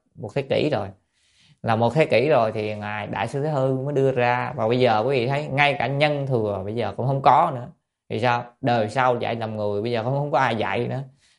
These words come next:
Vì sao? Chúng sanh không tiếp nhận nổi. Cho nên, à, bắt đầu mở ra những khóa tu ở các chùa chỉ dạy gì? Cười cười, hề hề, nó lên đó.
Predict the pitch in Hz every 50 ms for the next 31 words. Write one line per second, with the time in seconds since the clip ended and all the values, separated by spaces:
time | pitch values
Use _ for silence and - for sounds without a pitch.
0 | - - 110 107 123 120 120 123 127 - - _ - 170 165 165 170 127 127 131
1 | - - - - 214 214 208 202 196 190 175 170 - 208 214 208 - - 107 98
2 | 101 113 113 101 95 95 107 123 165 180 - _ _ _ _ _ _ _ _ _
3 | _ - 147 147 151 147 143 143 143 143 147 143 147 143 139 - - 123 120 -
4 | - - 135 117 110 110 113 110 107 113 143 170 170 156 143 139 123 131 151 185
5 | 165 170 - - 151 147 147 139 - - 139 - 175 165 - - 135 123 113 107
6 | 104 107 127 135 127 107 110 127 135 117 110 - - - 139 131 - - 151 151
7 | 151 143 131 120 113 113 113 120 123 123 127 127 127 127 127 117 117 123 139 143
8 | 143 143 143 147 143 147 147 143 151 170